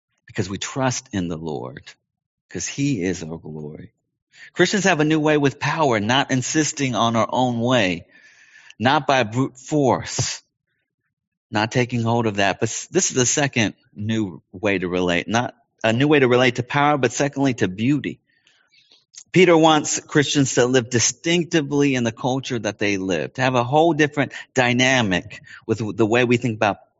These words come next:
power and specifically beauty. This is what Peter says in chapter three, verse three. "Do not let your adorning be external, the braiding of hair and the putting on of gold jewelry, or the clothing you wear,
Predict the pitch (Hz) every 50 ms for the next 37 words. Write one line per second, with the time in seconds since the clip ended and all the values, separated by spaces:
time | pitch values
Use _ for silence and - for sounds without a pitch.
0 | _ - - 131 123 135 143 147 147 151 147 143 143 _ - - _ _ _ _
1 | _ _ _ _ - 131 143 165 185 185 165 - - - - 139 - - 151 147
2 | 139 - 135 131 120 - 127 127 123 110 113 131 147 151 123 98 117 131 208 208
3 | - 185 175 160 156 139 123 151 151 135 127 117 - - 123 110 110 110 104 95
4 | - 127 110 - - 107 104 - 120 120 117 98 104 101 92 - - - 123 113
5 | 98 87 85 - _ _ _ _ _ _ _ _ _ _ _ _ _ _ _ _
6 | _ _ _ _ _ - - 131 135 139 147 160 - - 147 147 - 131 135 123
7 | 101 90 127 131 139 143 143 139 127 107 110 98 107 - - - - 135 139 143
8 | 151 165 165 165 _ - - - - - - - - - - _ _ _ _ _
9 | - - 107 101 113 120 127 139 147 143 143 147 135 120 113 - - 135 135 147
10 | 147 147 147 143 131 120 113 107 101 - - - - - 139 139 143 143 139 135
11 | 117 - - 110 113 110 117 123 120 110 87 87 87 - - 110 113 117 113 95
12 | 98 104 107 117 131 131 131 131 143 151 147 147 _ _ _ _ _ _ _ _
13 | _ _ _ _ _ - 127 131 117 117 113 - - - 120 139 165 156 143 135
14 | 117 107 101 98 92 90 92 87 87 98 107 123 135